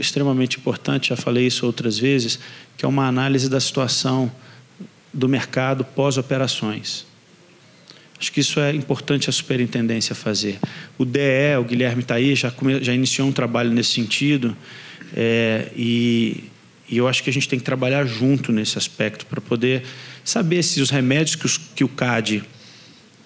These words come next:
tem aplicado, eles estão realmente efetivos ou não. Isso é um desafio enorme, porque é muito difícil fazer, especialmente pela carência de pessoal. Mas é uma coisa que eu acho importante, eu acho que a gente pode,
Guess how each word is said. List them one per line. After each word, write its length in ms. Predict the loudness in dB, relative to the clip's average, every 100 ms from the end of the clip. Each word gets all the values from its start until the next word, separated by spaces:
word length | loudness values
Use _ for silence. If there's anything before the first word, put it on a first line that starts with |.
| -20 -20 -4
tem 140 | -2
aplicado, 720 | -2 -2 -4 0 0 2 2 0
eles 160 | 0
estão 160 | 0 0
realmente 460 | 2 2 2 2 0
efetivos 720 | 0 -2 0 2 2 2 2
ou 100 | 4
não. 180 | 4 4
Isso 220 | 4 4
é 40 |
um 60 | 4
desafio 440 | 4 2 2 4
enorme, 640 | 4 4 4 4 2 0 -2
porque 220 | -4 0
é 20 |
muito 200 | 2 2
difícil 480 | 0 0 2 2 0
fazer, 280 | -2 0 0
especialmente 640 | 0 -4 -2 0 0 -2
pela 180 | -2 -2
carência 600 | -2 -2 0 0 -2 -4 -6 -16 -8 -8 -8 -12 -4
de 160 | -2
pessoal. 720 | 0 0 2 2 2 0 -2 -12 -20 -20 -20 -20 -2
Mas 360 | 2 2 2 2
é 60 | 4
uma 160 | 2
coisa 260 | 4 2 4
que 80 | 4
eu 80 |
acho 220 | 2 2 2
importante, 640 | 2 -2 0 2 4 2
eu 80 | 2
acho 180 | 2 0
que 80 | -2
a 40 |
gente 160 | -2 -2
pode, 480 | 0 0 2 -2